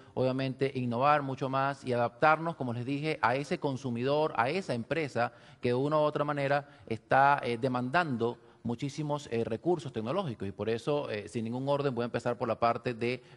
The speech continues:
cubrir desde el modelo empre-, empresarial hasta el modelo de consumo, liberando productos que obviamente ustedes han venido, eh, viendo, algunos que los comentaba Rodrigo, desde el punto de vista empresarial, pero también dirigirnos un poco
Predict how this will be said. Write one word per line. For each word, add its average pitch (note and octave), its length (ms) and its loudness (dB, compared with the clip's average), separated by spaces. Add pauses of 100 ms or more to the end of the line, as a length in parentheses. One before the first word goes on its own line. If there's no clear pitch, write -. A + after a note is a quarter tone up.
cubrir C3+ 400 -2
desde A2+ 220 -2
el A2 80 -2
modelo D3 340 -2
empre-, C3 320 -4
empresarial B2 840 0 (260)
hasta A#2+ 260 0
el A#2 40 2
modelo B2+ 280 0
de A#2+ 80 -4
consumo, G2 480 -6 (120)
liberando A#2 440 -2
productos E3 600 -2 (280)
que G2+ 240 -2
obviamente A2+ 540 -4
ustedes B2 280 -2
han B2 140 -2
venido, A#2+ 480 0
eh, G#2 180 -2
viendo, D3 380 -2
algunos A2+ 260 -4
que - 80 -4
los G#2+ 120 -4
comentaba A2 420 -2
Rodrigo, C3 500 -2 (240)
desde A2 100 -2
el A2 80 -4
punto A#2 260 -2
de B2+ 60 2
vista B2 300 0
empresarial, F3+ 720 2 (320)
pero F#3 140 2
también F#3+ 540 0
dirigirnos F3+ 460 -2
un G3 120 2
poco F3 440 0